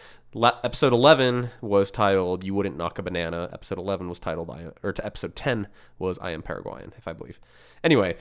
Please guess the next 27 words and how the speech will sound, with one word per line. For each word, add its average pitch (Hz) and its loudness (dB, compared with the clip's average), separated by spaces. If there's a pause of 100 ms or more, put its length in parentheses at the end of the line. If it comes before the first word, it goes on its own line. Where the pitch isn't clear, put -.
(160)
in 127 0
the 143 6
episode 208 4
where 147 6
we 131 4
talked 120 0
about, 98 2
um, 87 -4
Pajarito, 107 0 (1120)
um, 95 -2 (180)
I 113 2
think 120 -4
I 127 4
did 110 0
a 101 -2
Freudian 113 0
slip 110 -4
where 95 0
I 95 0
said 101 -4
that 95 -2
Jovi 101 0
Henriksen 120 -6 (340)
was 95 0
from 101 -2
South 95 0
America. 117 -2